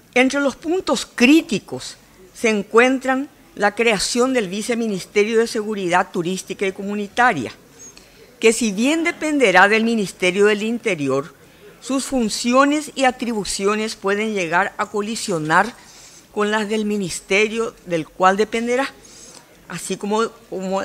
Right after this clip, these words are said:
de la Policía Nacional. También la creación de un viceministerio significa erogación presupuestaria, la que tendrá sus efectos en el presupuesto general de la Nación,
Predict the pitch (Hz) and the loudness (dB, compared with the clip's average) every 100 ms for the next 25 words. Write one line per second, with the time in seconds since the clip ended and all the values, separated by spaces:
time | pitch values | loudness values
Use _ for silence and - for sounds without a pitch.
0 | - - 175 170 175 151 - 160 196 208 | -6 -2 -2 -2 -4 -6 -4 -4 -4 -6
1 | 220 262 160 - - - - - - - | 0 2 2 -4 -20 -20 -20 -20 -20 -20
2 | - - - - 196 180 214 277 302 311 | -20 -20 -20 -8 -4 -2 2 2 2 0
3 | 302 208 226 226 226 208 202 208 180 185 | -2 -2 -2 0 0 0 -2 -4 -4 -6
4 | 214 214 220 214 - 151 156 180 - - | -6 -4 -6 -6 0 0 0 -6 -8 -18
5 | - - 226 233 214 - 262 269 262 247 | -20 -4 -2 0 -2 -2 -2 2 2 2
6 | 240 196 - - 254 311 320 208 190 170 | 0 -2 -6 0 4 4 0 -8 -8 -8
7 | - 143 117 - - - - - - - | -4 0 0 -2 -16 -20 -20 -20 -20 -20
8 | - _ 208 208 226 220 196 180 202 208 | -20 _ -6 -4 -2 -2 0 2 0 0
9 | 247 294 - 240 226 240 254 - - - | -8 -10 -4 -2 0 -2 -8 -8 -20 -18
10 | - 202 202 202 208 165 - 202 - 196 | -8 -4 -4 -4 -10 -8 -6 -6 -6 -10
11 | 196 165 151 160 165 160 135 - 87 | -6 -4 -2 -2 -4 -8 -10 -12 -12